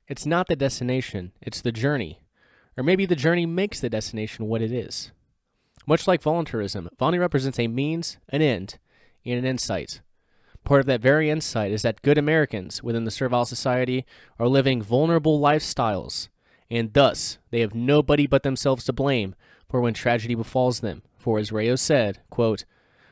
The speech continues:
"One who continues in a vulnerable lifestyle and then complains when he is plundered is someone like a West Indies resident who built a flimsy house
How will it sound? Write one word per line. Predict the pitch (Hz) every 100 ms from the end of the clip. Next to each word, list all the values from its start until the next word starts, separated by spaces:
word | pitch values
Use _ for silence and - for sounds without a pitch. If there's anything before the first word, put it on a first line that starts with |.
| -
"One | 131 185
who |
continues | 202 196 175 175 165
in | 165
a |
vulnerable | 123 139 151 143 135
lifestyle | 135 147 - 110 101 - - -
and | 120
then | 123
complains | 120 110 131 139
when | 135
he | 131
is | 123
plundered | - 160 160 120 98 - _ _ - _
is | 147
someone | - 226 202
like | 180
a | 135
West | 131 156 -
Indies | 160 160 147
resident | 160 165 139 104 -
who | 123
built | 127
a | 113
flimsy | - 147 135 123
house | 143 143 - -